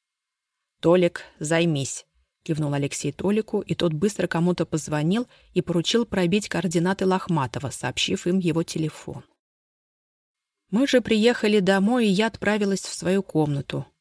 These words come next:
где минут двадцать зло разглядывала потолок. Пелагея с Толиком затеяли драники.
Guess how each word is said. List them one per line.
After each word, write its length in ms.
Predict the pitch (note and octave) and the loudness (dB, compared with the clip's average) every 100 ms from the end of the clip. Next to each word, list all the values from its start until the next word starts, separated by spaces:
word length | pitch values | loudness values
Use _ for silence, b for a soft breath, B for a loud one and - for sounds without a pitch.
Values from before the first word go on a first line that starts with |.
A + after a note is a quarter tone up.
| - | -4
где 140 | E3+ | 0
минут 280 | F3+ A3+ B3+ | 2 2 2
двадцать 520 | F#3 A3 A#3+ A3+ - - | 2 0 0 -2 -4 -6
зло 260 | F3 G3 | 0 2
разглядывала 640 | G#3 F3+ D3+ F3+ F3 E3 D#3+ | 2 -2 0 0 0 0 -2
потолок. 720 | - - B2+ B2 A#2 - - _ _ _ _ _ _ - | -4 -6 -6 -4 -6 -8 -20 _ _ _ _ _ _ -2
Пелагея 400 | F#3+ A#3+ D#4+ D4+ | 0 4 6 4
с 80 | |
Толиком 440 | - C#4+ B3+ A#3 G#3 | 4 4 4 4 2
затеяли 500 | C4+ C#4 B3 A#3 F3+ | 2 2 2 2 2
драники. 680 | D#3 E3+ F3 E3 - D#3+ | 2 0 0 0 -4 -10